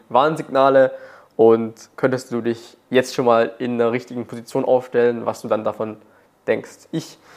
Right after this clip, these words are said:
werde meine Meinung jetzt nicht zu hart äußern, aber ja, da gibt's einige Probleme, die ich sehe,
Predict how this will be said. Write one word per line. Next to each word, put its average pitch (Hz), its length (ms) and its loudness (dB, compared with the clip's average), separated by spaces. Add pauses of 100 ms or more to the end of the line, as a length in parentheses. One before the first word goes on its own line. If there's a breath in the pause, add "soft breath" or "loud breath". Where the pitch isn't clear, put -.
(1400 loud breath)
werde 147 260 4
meine 135 200 4
Meinung 135 240 2
jetzt 131 200 -2
nicht 151 200 -10
zu 170 140 -2
hart 156 140 2
äußern, 143 360 2
aber 113 640 4 (920)
ja, - 200 -6 (160)
da 110 240 -2 (160)
gibt's - 280 -12
einige 120 360 2
Probleme, 117 400 -4
die 117 80 -12
ich 113 80 -14
sehe, 147 360 2